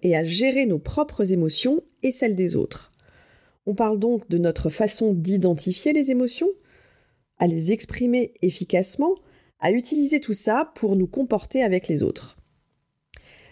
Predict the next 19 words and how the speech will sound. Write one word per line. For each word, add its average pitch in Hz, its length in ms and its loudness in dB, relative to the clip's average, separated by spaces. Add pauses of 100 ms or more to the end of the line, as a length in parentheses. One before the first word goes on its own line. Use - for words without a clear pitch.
C'est - 300 2
notre 269 180 0
capacité 220 560 0
à 214 80 4
comprendre 285 680 -2
et 175 80 4
à 170 80 4
utiliser 254 500 0
nos 196 160 2
émotions 226 580 0
pour 170 220 0
nous 165 160 2
guider 196 520 0 (440)
et 185 100 0
nous 170 260 2
aider 240 240 2
à 185 100 2
mieux 180 240 0
communiquer. 185 720 0